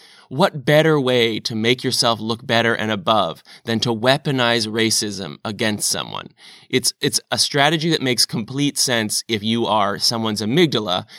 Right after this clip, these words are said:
and you discover all of this racism hidden in the unconscious brain.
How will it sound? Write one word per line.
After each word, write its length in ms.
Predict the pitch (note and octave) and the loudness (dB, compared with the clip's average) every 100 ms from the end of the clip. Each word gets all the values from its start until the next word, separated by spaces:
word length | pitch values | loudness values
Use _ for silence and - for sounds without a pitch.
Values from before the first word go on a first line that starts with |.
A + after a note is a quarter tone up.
| - - | -20 -6
and 180 | A#2+ | -4
you 80 | A2+ | -2
discover 480 | A2+ - B2 G#2+ A2 | -2 -2 0 -2 -2
all 600 | - C3+ D3+ D3+ D3 D3 | 0 2 4 4 4 2
of 220 | - G#2+ F2 | -2 -6 -6
this 260 | - - | -6 -6
racism 720 | - B2 B2 A#2+ G#2+ A2 G#2+ - - | -2 0 2 0 0 -2 -4 -6 -18
hidden 560 | - D#3 B2 C3 C3 B2+ | -2 0 2 2 0 0
in 400 | A2 A2 A2 A2 | -2 0 0 -2
the 160 | - A2+ | -4 -4
unconscious 640 | G#2+ A2 A2 F2+ - E2+ | -2 -2 -2 -4 -4 -8
brain. 480 | - F#2+ E2 B1+ - | -8 -8 -8 -10 -14